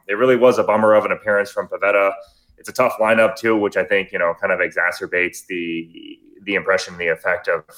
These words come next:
of his outing. But, uh, definitely not an appearance that we're, we're used to seeing from him,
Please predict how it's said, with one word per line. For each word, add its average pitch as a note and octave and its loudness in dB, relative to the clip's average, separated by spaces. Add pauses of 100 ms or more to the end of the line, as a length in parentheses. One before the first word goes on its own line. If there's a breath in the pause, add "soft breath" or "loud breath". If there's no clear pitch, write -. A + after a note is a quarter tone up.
(140)
of E2+ -4
his D#2+ -4
outing. F2 -2
But, D#2 -2 (480 soft breath)
uh, F2+ 0
definitely A2 4
not G2 2
an F#2+ -2
appearance F2+ -2
that F2 -2
we're, E2+ 0 (120)
we're F#2 -4
used G#2+ -2
to G#2+ -2
seeing F#2 -4
from E2+ -2
him, E2 -2